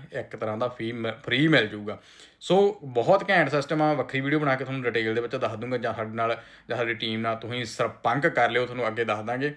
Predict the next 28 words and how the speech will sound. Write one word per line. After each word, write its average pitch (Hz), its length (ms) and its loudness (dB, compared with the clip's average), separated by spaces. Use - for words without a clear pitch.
ਪਰ 160 320 4
ਤੁਸੀਂ 120 300 -6
ਹੁਣ 113 360 -4
ਚੱਕ 107 260 -2
ਦਿਓ 110 160 0
ਫੱਟੇ 110 260 -4
ਜੀ, 113 120 -8
ਬਾਏ 104 280 -2
ਕਰ 107 200 0
ਲਓ। 120 200 -4
ਬਾਕੀ 131 320 2
ਆਉਣ 135 220 0
ਵਾਲੇ 131 440 4
ਥੋੜ੍ਹੇ 131 200 0
ਟਾਈਮ 123 220 0
ਦੇ 117 60 0
ਵਿੱਚ 113 140 -2
ਐਕਸਚੇਂਜਸ 117 500 -4
ਉੱਤੇ 117 180 -4
ਲਿਸਟ 107 260 -4
ਹੋਣ 120 160 -6
ਜਾ 107 160 2
ਰਿਹਾ, 110 100 -2
ਉਹਦੀ 113 240 -4
ਵੀ 123 180 -6
ਮੈਂ 110 220 -4
ਅਪਡੇਟ 107 280 -2
ਦਊਂਗਾ। 110 400 -6